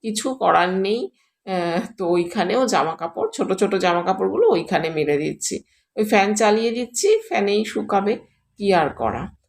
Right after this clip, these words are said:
আর একটা চাদর দিয়েছি, না দিলেই না হয়, দু তিনটে চাদর জমে গেছে জানো, তো এবার না ধুলে হয়, তো একটা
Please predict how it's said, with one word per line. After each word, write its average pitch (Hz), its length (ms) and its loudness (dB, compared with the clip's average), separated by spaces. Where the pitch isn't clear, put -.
আর 165 80 -4
একটা 170 220 0
চাদর 185 460 2
দিয়েছি, 185 380 -4
না 180 240 2
দিলেই 202 360 0
না 196 240 2
হয়, 208 140 2
দু 214 200 -2
তিনটে 269 380 -4
চাদর 226 400 4
জমে 196 300 2
গেছে 185 300 2
জানো, 262 260 0
তো 208 60 -4
এবার 208 220 6
না 196 260 4
ধুলে 226 300 0
হয়, 294 360 0
তো 180 60 -4
একটা - 400 -4